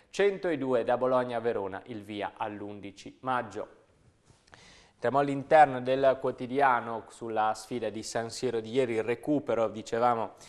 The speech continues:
della gara non disputata per il crollo del ponte Morandi, Romagnoli inciampa, poi si riscatta al novantunesimo, rossoneri quarti all'ultimo respiro. Vediamo anche,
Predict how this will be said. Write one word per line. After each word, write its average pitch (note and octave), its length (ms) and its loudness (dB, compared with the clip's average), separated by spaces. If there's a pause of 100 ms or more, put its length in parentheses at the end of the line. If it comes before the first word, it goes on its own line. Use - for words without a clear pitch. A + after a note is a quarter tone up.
(240)
della B2+ 320 4
gara B2+ 460 8
non B2+ 200 -6
disputata C3 600 2
per B2 140 0
il A#2+ 100 -2
crollo B2+ 300 4
del A#2+ 160 -2
ponte C3 340 -2
Morandi, G#2 500 0
Romagnoli A2+ 440 -2
inciampa, A#2 540 4
poi B2 180 0
si B2+ 140 -4
riscatta B2+ 720 4 (380)
al D3+ 180 6
novantunesimo, C#3 880 2
rossoneri B2 640 0
quarti G#2 400 0
all'ultimo A2 560 -4
respiro. A#2+ 880 2 (1800)
Vediamo G#2+ 280 -6
anche, A2 420 -8